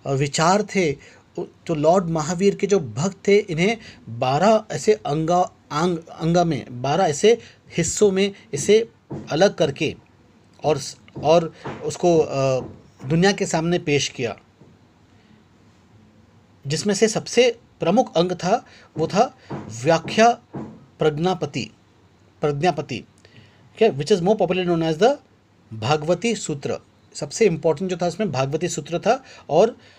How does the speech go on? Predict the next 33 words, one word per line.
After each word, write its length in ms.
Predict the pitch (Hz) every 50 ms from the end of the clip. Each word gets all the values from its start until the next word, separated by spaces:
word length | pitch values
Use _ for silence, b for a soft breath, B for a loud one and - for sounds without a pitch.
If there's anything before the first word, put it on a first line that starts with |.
| b b b _ _ - 160
ये 80 | 202
जो 120 | 208 247 226
है 300 | 147 202 220 247 262 - _ _ - - 180
code 180 | 185 190 214
of 60 | 214 - 180
conduct 300 | 170 170 175 214 214 - _ - - - _ _ _ _ - - - _ -
के 80 | 196 175
बारे 240 | 170 165 165 185 185
में 100 | 180 175
है, 160 | 185 175 147
जैन 260 | 135 151 151 175 185
के 120 | 175 185
बारे, 220 | 175 170 165 165 170
जै-, 220 | 147 156 135 113
जैन 200 | 131 151 156 170
का 80 | 170 180
जो 140 | 180 180 - -
code 200 | 156 156 185 175
of, 220 | 175 - - 135 - 165
code 160 | 165 175 165
of 80 | - 147
conduct 320 | 139 139 165 170 165 -
है, 140 | 160 127 120
जैन 200 | 143 143 147 151
के 60 | 165
जो 100 | 160 175 160 135 120 120
मुनि 300 | 120 135 143 160 185 214
होते, 280 | 226 175 165 151 156 147
जो 200 | 139 160 156 143 B B B B _ 147
ऋषि 220 | 147 139 - 202
मुनि 240 | 185 175 175 175 180
होते, 300 | 156 156 151 147 160 143
जो, 240 | 139 156 160 151